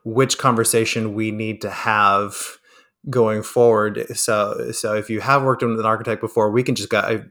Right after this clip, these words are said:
dive straight into the deep end. We will just go straight off into time frame. We talk about fee, proposal, all that other good stuff.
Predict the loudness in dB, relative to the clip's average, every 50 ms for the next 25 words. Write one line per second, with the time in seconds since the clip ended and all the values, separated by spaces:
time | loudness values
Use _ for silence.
0 | -12 -10 -2 0 2 2 2 0 -2 -2 -2 0 0 0 0 0 -2 -4 -6 -6
1 | -8 -8 -8 -8 -8 -10 -8 -8 -4 -2 -2 -2 0 0 0 0 2 0 0 0
2 | 0 -2 -4 -8 -20 -20 _ _ 0 0 0 0 -2 0 2 2 4 4 4 4
3 | 4 2 0 -4 -4 -4 -4 -4 -2 0 0 2 2 4 4 4 4 4 4 4
4 | 2 2 2 2 0 -2 -4 -8 -14 -18 _ _ _ _ _ _ -10 -6 -2 2
5 | 2 2 2 0 0 2 2 4 4 4 2 0 0 -2 -2 0 2 2 2 2
6 | 0 0 0 2 4 4 4 4 2 2 0 -4 -8 -12 -16 -12 -6 -2 0 0
7 | 2 2 0 0 -2 -4 -6 -6 0 2 4 6 6 4 4 2 2 2 0 0
8 | 0 0 0 2 2 2 0 0 -2 -2 -4 -8 -10 -10 -8 -6 -8 -6 -8 -8
9 | -10 -12 -14